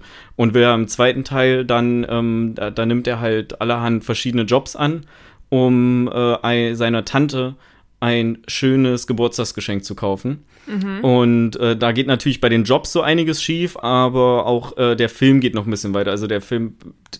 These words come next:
Speaker 1: best-, erstreckt sich nicht komplett über seine Jobs, sondern das ist nur ein kleiner Teil. Und der ist echt unfassbar witzig.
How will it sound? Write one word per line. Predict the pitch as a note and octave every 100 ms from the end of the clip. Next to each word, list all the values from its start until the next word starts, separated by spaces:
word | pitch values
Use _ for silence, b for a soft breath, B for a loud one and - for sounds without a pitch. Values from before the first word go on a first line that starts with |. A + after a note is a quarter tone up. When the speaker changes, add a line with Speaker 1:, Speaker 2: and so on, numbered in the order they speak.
| _ -
Speaker 1:
best-, | A2+ - _
erstreckt | - A2+ - C#3 -
sich | B2 A#2+
nicht | A2+
komplett | A#2+ G#2 C3 A#2
über | A2+
seine | G#2+ A2 G#2+
Jobs, | G#2+ A2+ -
sondern | A2 G#2
das | G2+
ist | G2 A2+
nur | G#2+
ein |
kleiner | - A#2 A2+
Teil. | G#2+ A#2+ A2 A#2+ B B B B B B
Und | C3 B2
der | -
ist | C3 -
echt | B2+ - -
unfassbar | B2+ A2+ A#2 - G#2+ F#2+
witzig. | - F2 E2